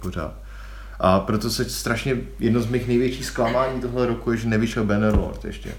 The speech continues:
Protože to je Mountain Blade dvojka Bannerlord,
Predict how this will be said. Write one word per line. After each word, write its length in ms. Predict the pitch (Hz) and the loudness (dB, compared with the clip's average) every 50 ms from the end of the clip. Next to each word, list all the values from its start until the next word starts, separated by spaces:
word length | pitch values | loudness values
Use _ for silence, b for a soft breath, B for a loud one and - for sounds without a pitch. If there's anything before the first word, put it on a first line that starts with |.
| - B B B B B B B B | -12 B B B B B B B B
Protože 400 | - 98 95 - 104 98 101 107 | -10 -10 -6 -4 -2 0 0 0
to 120 | 104 - 104 | 0 2 2
je 180 | 101 98 90 90 95 | 2 2 2 0 0
Mountain 300 | 98 101 101 - 107 101 | 0 0 2 2 2 2
Blade 160 | 104 95 92 | 4 2 2
dvojka 280 | 95 104 98 - 107 | 2 0 2 2 2
Bannerlord, 680 | 98 92 98 98 113 120 123 127 127 127 131 131 131 - | 2 2 2 2 2 0 0 0 0 0 0 -2 -4 -8